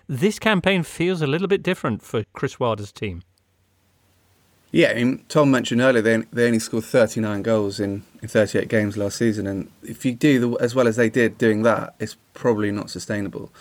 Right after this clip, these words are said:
Speaker 2: Um, Burnley kind of have made it a semi-sustainable outlook, but yeah, I, I tipped Sheffield United to struggle for this season, and so far they're, they're living up to that.
Speaker 1: Uh, shout out to listeners who complained that there wasn't enough talk about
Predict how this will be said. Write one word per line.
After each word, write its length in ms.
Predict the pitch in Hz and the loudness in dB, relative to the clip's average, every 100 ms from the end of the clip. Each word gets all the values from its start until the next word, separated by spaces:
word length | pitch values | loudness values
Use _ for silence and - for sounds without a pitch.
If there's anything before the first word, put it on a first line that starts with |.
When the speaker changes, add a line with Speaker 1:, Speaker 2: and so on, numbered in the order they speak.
| - - _ | -20 -20 _
Speaker 2:
Um, 420 | - 98 95 95 90 | -2 0 0 -2 0
Burnley 400 | 123 113 104 92 | 2 4 2 -2
kind 180 | 113 95 | -4 -4
of 100 | 107 | 0
have 300 | 104 95 107 | 0 0 0
made 280 | 107 107 | 0 2
it 120 | 98 - | 0 -2
a 120 | 98 | -4
semi-sustainable 960 | - 110 101 95 95 107 98 92 92 87 - - _ - | -2 -2 -2 -6 -8 -6 -6 -6 -6 -8 -16 -20 _ -4
outlook, 460 | 95 98 - - | -2 -2 -6 -8
but 260 | - 98 - | -4 -2 -2
yeah, 160 | 101 98 | -2 2
I, 300 | 110 120 120 | 2 4 2
I 80 | 113 - _ | 0 -8 _
tipped 320 | - 123 - - | -2 -2 -2 -4
Sheffield 340 | 113 104 98 | -2 -2 -2
United 200 | 98 85 | -4 -4
to 80 | - | -6
struggle 460 | - 113 101 90 - _ | 0 2 2 -4 -8 _
for 120 | - | -10
this 140 | 98 - | -8 -2
season, 320 | 98 95 95 | -2 -2 -4
and 140 | 98 | -4
so 200 | - 104 | -2 -4
far 260 | - 101 95 | -2 -2 0
they're, 240 | 95 95 - - - - | 0 -2 -4 -16 -16 -6
they're 80 | 98 | -2
living 240 | 98 95 | 0 -2
up 100 | 95 - | -6 -8
to 120 | - | -12
that. 140 | 69 _ _ _ _ - | -12 _ _ _ _ -6
Speaker 1:
Uh, 200 | 123 143 | -4 -4
shout 300 | - 156 143 | 0 0 2
out 140 | 143 | 0
to 180 | - 131 | 0 0
listeners 340 | 131 - 135 | 0 -2 -2
who 80 | 120 | -2
complained 380 | 123 127 139 131 | -4 -2 0 0
that 60 | 139 | -2
there 100 | 135 | 0
wasn't 420 | 127 156 165 143 | 2 2 2 0
enough 240 | 143 - | 0 0
talk 320 | - 156 127 | 0 0 0
about 240 | 113 117 | -2 -4